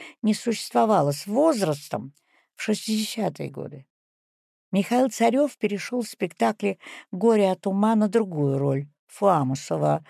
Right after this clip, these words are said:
которую исполнял столь же замечательно. Очевиден его актёрский диапазон.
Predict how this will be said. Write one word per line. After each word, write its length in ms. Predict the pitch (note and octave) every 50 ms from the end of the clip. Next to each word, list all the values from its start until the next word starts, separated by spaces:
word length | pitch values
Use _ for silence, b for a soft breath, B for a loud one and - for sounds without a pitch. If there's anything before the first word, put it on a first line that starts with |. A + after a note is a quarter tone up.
| B B B B B B B _
которую 340 | - G#3+ G3+ - A3 A3+ A3
исполнял 460 | - - - A#3+ B3+ A3+ G#3+ F#3 F3
столь 320 | - - - - G3+ F3+
же 100 | F3 F3+
замечательно. 1040 | E3+ E3 - G#3 G#3+ A3 - - A3 D3+ C3 B2 - - C#3 B2+ C3 C3 C3+ C#3+ _ _ _ _ _ _ _ _ _ _ _ _ _ _ _ _ _ -
Очевиден 720 | - G#3 G3 - - - A#3 G#3+ A#3 C#4 B3 B3 B3+ A#3
его 280 | A3+ A3+ G3 A3+ A#3+ A#3
актёрский 560 | - - - A#3+ A#3 G#3 - - - A3 G3+
диапазон. 960 | F3 G#3+ G3+ G3 F#3 - F#3+ F#3 E3 D3 D3 D#3 D3 B2+ B2+ B2 G2+ -